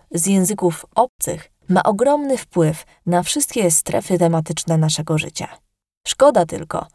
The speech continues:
że pomimo tej całej analizy i rozmyślań nadal nie do końca wiem, co zrobić z tym podcastem. Jak pisać? Podcast przez C czy spolszczony podcast przez K?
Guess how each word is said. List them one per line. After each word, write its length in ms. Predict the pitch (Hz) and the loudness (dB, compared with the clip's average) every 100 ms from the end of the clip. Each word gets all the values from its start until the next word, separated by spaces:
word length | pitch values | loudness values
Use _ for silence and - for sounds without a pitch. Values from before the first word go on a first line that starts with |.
| _ - | _ -2
że 260 | 170 175 - | 2 2 2
pomimo 440 | - 170 220 320 226 | 2 2 2 0 0
tej 220 | 156 151 | 0 -4
całej 500 | - 175 156 156 160 _ _ | 0 2 2 0 -4 _ _
analizy 720 | 170 170 165 156 151 - 175 202 _ - | 0 4 4 2 0 2 0 -2 _ -2
i 120 | 185 | 2
rozmyślań 680 | 185 175 165 - - 170 196 - _ _ - | 4 2 0 -2 -4 -4 -4 -8 _ _ -2
nadal 500 | 180 196 262 294 302 | 2 4 6 6 4
nie 160 | 277 | 2
do 100 | 220 | 2
końca 360 | 190 180 180 185 | 2 0 2 2
wiem, 340 | 165 156 160 - - | 4 2 0 -4 -2
co 180 | 302 | 0
zrobić 440 | 277 262 247 185 - | 4 6 6 2 -2
z 80 | - | -2
tym 160 | 156 | -2
podcastem. 680 | 160 196 233 190 - - - - _ _ - | -4 -2 0 0 -2 -8 -12 -18 _ _ 0
Jak 220 | 226 277 | 2 2
pisać? 540 | - 160 - - - _ _ | -2 -4 -4 -10 -16 _ _
Podcast 600 | - 302 - 370 - - _ | 0 0 2 0 -2 -6 _
przez 400 | - - 156 - - | -8 -4 -2 -2 -2
C 320 | - 160 208 - _ _ - | 0 0 0 -6 _ _ -6
czy 220 | - - | -2 0
spolszczony 880 | - - 220 180 - 226 233 226 220 _ - | 0 2 2 2 2 2 4 0 -2 _ -2
podcast 540 | 175 165 - 156 - | -2 0 -2 -4 -4
przez 320 | - 233 - | -6 -4 -4
K? 240 | - - | -2 -4